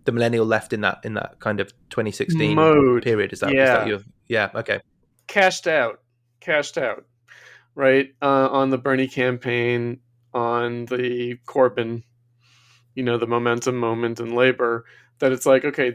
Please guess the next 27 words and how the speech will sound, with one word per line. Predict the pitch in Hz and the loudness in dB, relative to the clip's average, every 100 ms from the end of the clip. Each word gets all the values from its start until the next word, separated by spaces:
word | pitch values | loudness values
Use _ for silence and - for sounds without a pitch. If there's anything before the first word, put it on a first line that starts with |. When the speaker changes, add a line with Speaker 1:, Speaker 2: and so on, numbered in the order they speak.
| 131 | 2
Speaker 2:
this | 120 113 | 2 2
Speaker 1:
Mm-hmm. | 104 | -2
Speaker 2:
is | |
gonna | - 147 | -2 -2
be | 139 | 0
the | 131 | -2
fulfillment. | 131 127 - 143 127 98 120 - _ _ _ _ _ _ _ _ _ - - _ _ | -4 -4 0 2 2 -4 -8 -16 _ _ _ _ _ _ _ _ _ -20 -20 _ _
And | 165 165 | 0 0
really | 165 262 254 | 2 0 2
misreading | 190 175 180 196 170 | 0 0 2 2 2
the | 151 | 2
moment, | 143 175 123 - - - - _ | 2 2 2 -6 -10 -12 -12 _
right? | 127 120 120 | -2 -2 -2
So, | - 151 143 | 0 2 2
I | 160 | 0
mean, | 175 160 | -2 -4
one | 175 196 254 | -4 -2 0
thing | 269 226 | -2 0
that | 202 | 2
I've | 165 | 2
had | - 160 151 135 | 2 2 2 2
in | 127 | -2
the | |
back | 123 123 120 | -2 -2 -2
of | |
my | 120 113 | -8 -10
mind | 113 117 110 101 | -8 -8 -8 -10